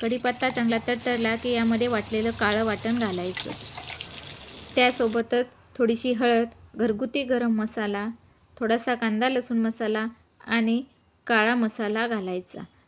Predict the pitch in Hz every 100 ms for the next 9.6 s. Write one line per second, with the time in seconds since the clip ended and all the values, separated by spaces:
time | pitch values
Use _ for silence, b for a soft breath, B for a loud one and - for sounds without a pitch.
0 | b _ - 247 294 269 254 233 226 233
1 | 240 240 233 220 233 - 269 262 - 220
2 | 226 233 233 226 190 - - - _ b
3 | b b b b _ - 233 226 226 226
4 | 254 302 311 302 254 240 240 240 233 240
5 | 247 233 226 247 277 277 240 233 240 233
6 | 233 - 247 240 233 220 220 240 226 226
7 | 240 B B _ 233 247 254 247 220 226
8 | 247 B B - 220 233 247 247 214 208
9 | 233 233 180 185 -